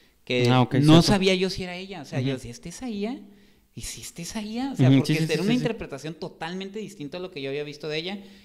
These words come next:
Speaker 1: Igual en, en este, en Camino a Marte, creo que ella es lo que, lo que es, lo rescatable de toda la película, es muy buena actriz.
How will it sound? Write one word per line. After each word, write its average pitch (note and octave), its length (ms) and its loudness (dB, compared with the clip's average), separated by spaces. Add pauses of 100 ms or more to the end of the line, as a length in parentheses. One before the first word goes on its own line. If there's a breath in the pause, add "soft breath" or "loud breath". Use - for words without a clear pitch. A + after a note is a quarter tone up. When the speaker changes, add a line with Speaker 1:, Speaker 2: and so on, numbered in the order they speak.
Speaker 1:
Igual C#3+ 440 2
en, E3+ 240 -4
en C3 280 -6
este, B2 800 -6
en A2+ 80 -12
Camino B2+ 280 -6
a - 20 -4
Marte, C#3 280 -6
creo - 200 -10
que A#2+ 300 -2
ella B3+ 160 2
es F3 100 -2
lo B2+ 160 -6
que, A2+ 240 -6
lo A2 240 -10
que A2 120 -8
es, - 180 -14 (100)
lo G#2+ 280 -10
rescatable B2 640 -6
de C3+ 100 -4
toda B2+ 200 -4
la C3+ 160 -6
película, A#2+ 320 -6
es A#2 80 -8
muy C3+ 200 -2
buena D3 180 -4
actriz. D#3+ 320 -10